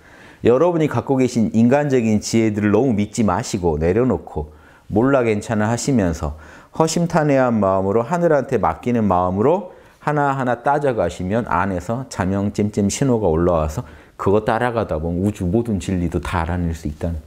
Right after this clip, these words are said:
바울은 그런 걸 잘하신 분이에요. 보세요.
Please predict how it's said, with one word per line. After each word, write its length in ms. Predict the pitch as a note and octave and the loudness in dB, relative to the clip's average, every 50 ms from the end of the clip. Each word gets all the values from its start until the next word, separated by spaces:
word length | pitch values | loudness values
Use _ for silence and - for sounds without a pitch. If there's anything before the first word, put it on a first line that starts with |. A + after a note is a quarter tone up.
| - _ _ _ _ - - - - - _ _ - | -16 _ _ _ _ -20 -20 -20 -20 -20 _ _ -2
바울은 380 | - G2+ G2+ A2+ A#2 A#2 G#2+ | 0 0 2 2 2 0 0
그런 240 | G2 G2+ F#2 F2+ F#2+ | 2 2 0 0 2
걸 100 | F2+ F2 | 0 -2
잘하신 480 | E2+ - - D2+ D2+ D2+ - D#2+ D2 C#2 | -2 -4 -4 -4 -4 -2 -2 -2 -4 -4
분이에요. 260 | D2 C#2+ D2 C#2+ C2+ - | -4 -6 -6 -6 -4 -4
보세요. 360 | - F2+ - E2+ D#2+ F2+ A#2 | -4 -2 0 0 0 0 -2